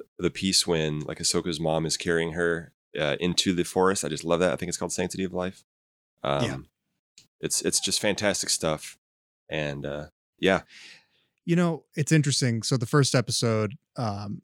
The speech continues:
Speaker 2: I, I think I texted you when I watched it. Uh, I was not ready for the quality of <laughs> animation. I don't know why
Speaker 1: Yeah.
Speaker 2: I wasn't. I was just shocked,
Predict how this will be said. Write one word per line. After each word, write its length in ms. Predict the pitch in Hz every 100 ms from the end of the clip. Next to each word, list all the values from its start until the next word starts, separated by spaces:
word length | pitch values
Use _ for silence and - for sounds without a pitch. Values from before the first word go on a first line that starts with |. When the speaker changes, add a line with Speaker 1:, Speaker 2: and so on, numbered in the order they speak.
| -
Speaker 2:
I, 160 | 127
I 60 | 147
think 160 | 143 139
I 80 |
texted 420 | 107 123 120 113 101
you 120 | 104
when 120 | 101
I 80 | 101
watched 460 | 101 107 107 -
it. 180 | 104 101 - -
Uh, 140 | 110
I 40 | 107
was 140 | 110
not 240 | 123 139 127
ready 240 | 110 107
for 140 | -
the 100 | 113
quality 360 | - 123 113 113
of 80 | 110
<laughs> 0 |
animation. 680 | 123 123 117 143 - 101 104 -
I 80 |
don't 160 | 123 113
know 80 | 104
why 140 | 98
Speaker 1:
Yeah. 40 | 98
Speaker 2:
I 20 |
wasn't. 360 | 98 107 110 -
I 80 | 107
was 140 | 98
just 300 | 104 104 -
shocked, 520 | - - 120 95 -